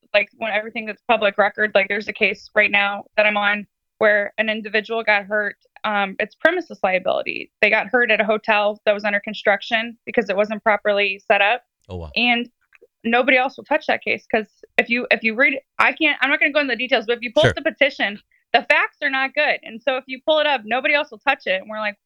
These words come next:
Speaker 1: "Okay, well, we think, we'll try. We think we can." And so we do every, we do weird stuff all the way to, like, normal, like, run-of-the-mill,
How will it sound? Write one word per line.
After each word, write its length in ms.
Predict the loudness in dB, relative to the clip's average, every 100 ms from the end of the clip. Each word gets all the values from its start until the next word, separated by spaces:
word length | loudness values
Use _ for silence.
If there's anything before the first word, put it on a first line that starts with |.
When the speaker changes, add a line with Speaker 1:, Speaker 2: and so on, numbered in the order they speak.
| -10
Speaker 1:
"Okay, 240 | -2 0
well, 300 | 0 0 -2 _ _
we 60 |
think, 220 | -8 -8 -2
we'll 120 | 0
try. 360 | 4 4 2 -2
We 80 | -6
think 160 | -6 -6
we 80 | -8
can." 360 | -4 -4 -6 -14 _ _ _ -8
And 140 | 0
so 120 | 2
we 120 | 4
do 240 | 2 0 0
every, 280 | 0 2 0 -4 -6
we 100 | -4
do 120 | -4
weird 300 | 0 0 0
stuff 280 | 0 0 0 -4 -4
all 120 | -2
the 80 | -2
way 120 | -4
to, 120 | -2
like, 200 | -4 -2
normal, 380 | -4 -4 -2 -2
like, 180 | -2 -2
run-of-the-mill, 640 | -4 -4 -4 -6 -6 -8